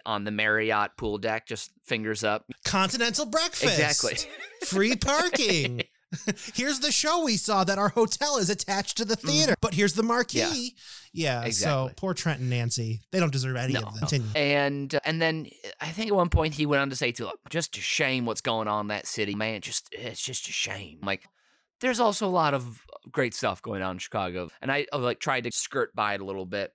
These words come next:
Speaker 2: Are you backing out at this point? Are you thinking, like, this could take a, a turn going south towards where they're from?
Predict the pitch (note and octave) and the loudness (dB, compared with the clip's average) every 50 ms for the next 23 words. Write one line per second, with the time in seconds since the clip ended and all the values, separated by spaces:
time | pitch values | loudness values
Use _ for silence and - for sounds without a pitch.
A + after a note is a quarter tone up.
0 | _ - E3+ G3 D3 B2+ E3+ E3+ - E3 E3 D#3+ D#3 D#3 C#3 F3 E3 - - F3+ | _ 0 0 2 2 2 2 2 2 2 2 2 2 0 -2 -4 -6 -4 -4 -4
1 | F3+ F3 E3+ D#3 C#3+ C#3 C#3 C3 - D3 C#3 B2 C#3+ C#3 C#3 C3+ C3 B2+ B2 B2+ | -4 -4 -2 -4 -4 -4 -4 -4 -2 -2 -2 -2 -2 -2 -2 -2 -2 -2 -2 -4
2 | B2 A#2 - - - _ _ - - - - _ _ _ _ _ _ _ - C#3+ | -4 -6 -10 -16 -20 _ _ -20 -20 -20 -20 _ _ _ _ _ _ _ -2 -2
3 | C3+ - - D3+ C3+ - C#3+ C3+ - C3+ C#3 D3+ C3+ - - E3 E3 D#3+ D#3+ D#3 | -2 0 -2 -2 -2 0 -2 0 -2 -4 -4 -4 -6 -4 -2 0 0 0 2 2
4 | D#3+ D#3 D#3+ E3+ D#3 - - E3+ D#3 E3 D#3+ - - E3+ D3+ C#3+ C3+ D3 C#3+ C#3 | 2 2 2 2 2 2 2 2 2 0 0 0 -2 -2 -2 0 -2 -2 -2 -2
5 | C#3+ C#3 - - D#3+ D#3+ E3+ E3+ F3 F3+ | -2 -2 -4 -4 -4 -4 -4 -4 -4 -6